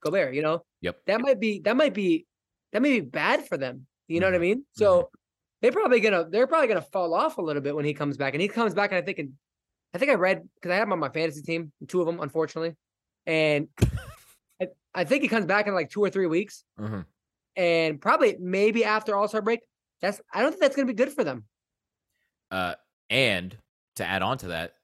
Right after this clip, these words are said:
Speaker 2: the Timberwolves have the fifth toughest remaining schedule the <laughs> rest of the season.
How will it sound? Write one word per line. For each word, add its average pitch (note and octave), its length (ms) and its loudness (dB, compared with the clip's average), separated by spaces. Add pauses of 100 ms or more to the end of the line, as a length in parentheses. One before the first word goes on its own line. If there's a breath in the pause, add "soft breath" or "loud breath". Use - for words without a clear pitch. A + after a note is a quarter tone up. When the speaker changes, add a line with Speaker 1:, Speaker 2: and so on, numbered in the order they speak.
Speaker 2:
the F2 80 -16
Timberwolves G2 360 -4
have A#2 140 -2
the C#3+ 120 -6
fifth A#3 360 0
toughest G#2 380 -4
remaining F2 300 -8
schedule D#2+ 340 -10
the F#2+ 80 -4
<laughs> - 80 2
rest - 160 0
of - 80 -8
the - 60 -10
season. - 560 -10